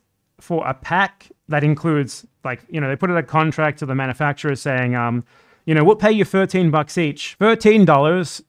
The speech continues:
to buy, like, a wooden dick and, like, a bunch of condoms to ship out to a bunch of, um,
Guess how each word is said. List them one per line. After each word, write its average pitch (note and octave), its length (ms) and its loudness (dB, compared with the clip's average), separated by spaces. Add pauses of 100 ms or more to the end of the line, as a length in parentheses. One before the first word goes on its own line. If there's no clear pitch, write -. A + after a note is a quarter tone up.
to D#3+ 100 -6
buy, C#3 280 2
like, C3 400 -4
a B2 200 -2
wooden F#3+ 320 6
dick C#3 420 -2
and, D3+ 480 0
like, A#2+ 220 -4
a C3 80 -6
bunch E3+ 280 0
of D#3 120 -2
condoms A#2 560 0
to - 80 -2
ship G#3+ 240 -2
out F3+ 220 2
to F3 80 -2
a D3+ 60 0
bunch D3+ 300 -4
of, C#3 140 -4
um, A#2 380 -4